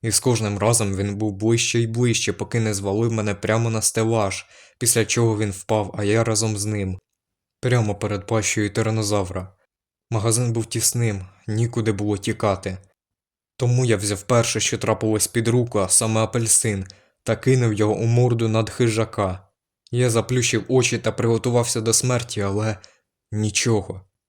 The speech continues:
Через мить я все-таки глянув, що трапилося. Морда тиранозавра була нерухомою. Він наче питав: «Навіщо ти кинув у мене апельсин?»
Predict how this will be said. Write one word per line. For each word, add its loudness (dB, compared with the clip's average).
Через 0
мить -2
я 2
все-таки 0
глянув, 0
що -2
трапилося. -2
Морда 2
тиранозавра 0
була 0
нерухомою. -2
Він 0
наче 2
питав: -2
«Навіщо 0
ти -6
кинув 0
у 0
мене 0
апельсин?» -2